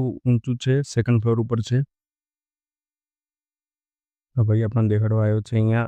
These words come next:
આ બધા કસ્ટમરને પકડી પકડીને એને તેમના હોટલોમાં લાવે છે.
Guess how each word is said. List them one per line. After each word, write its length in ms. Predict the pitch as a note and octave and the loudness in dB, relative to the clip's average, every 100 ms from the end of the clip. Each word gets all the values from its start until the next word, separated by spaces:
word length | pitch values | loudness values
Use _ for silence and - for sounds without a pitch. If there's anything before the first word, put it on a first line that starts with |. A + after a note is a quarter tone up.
| - | 0
આ 180 | A2+ A2+ - _ _ _ _ _ _ _ _ _ _ _ _ _ _ _ _ _ _ _ _ _ _ _ A#2 | 0 0 -4 _ _ _ _ _ _ _ _ _ _ _ _ _ _ _ _ _ _ _ _ _ _ _ 0
બધા 220 | A2+ A#2 | 2 2
કસ્ટમરને 400 | A2 A2+ A2+ A2+ | 0 0 0 0
પકડી 340 | A2 A2 A2 | -2 -2 0
પકડીને 340 | A2+ A2 A2 G#2 | 0 0 0 0
એને 200 | G#2 A#2+ - _ | 0 -2 -6 _
તેમના 360 | G2+ G2+ G#2 G2+ | 0 2 2 0
હોટલોમાં 500 | G2+ G#2 G#2 G2 F#2+ | 0 0 0 0 0
લાવે 240 | F#2 G2 | -2 -4
છે. 180 | - | -6